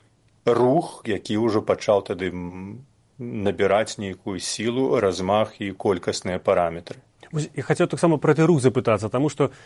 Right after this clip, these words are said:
Speaker 2: па вялікім рахунку, ён узнікаў у Расійскай імперыі, і, м, ясна, што там у чацвёртым годзе, э, трошкі гэта ўсё стала прасцей. Эм, але, м, на чым гэты рух быў збудаваны, калі, э, сялянская маса, непісьменная,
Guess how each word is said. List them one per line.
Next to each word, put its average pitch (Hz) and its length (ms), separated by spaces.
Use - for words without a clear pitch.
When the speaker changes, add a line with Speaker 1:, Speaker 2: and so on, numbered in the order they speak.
Speaker 2:
па 120 80
вялікім 139 320
рахунку, 139 400
ён 131 160
узнікаў 120 400
у - 20
Расійскай 117 380
імперыі, 110 560
і, 117 180
м, 104 320
ясна, 120 260
што 104 140
там 101 320
у 101 240
чацвёртым 107 480
годзе, 104 360
э, 98 100
трошкі 113 340
гэта 101 240
ўсё 117 240
стала 101 320
прасцей. 147 640
Эм, 104 480
але, 131 300
м, 127 340
на 151 640
чым 196 500
гэты 143 320
рух 160 220
быў 151 220
збудаваны, 135 760
калі, 117 400
э, 104 460
сялянская 120 640
маса, 107 720
непісьменная, 113 1120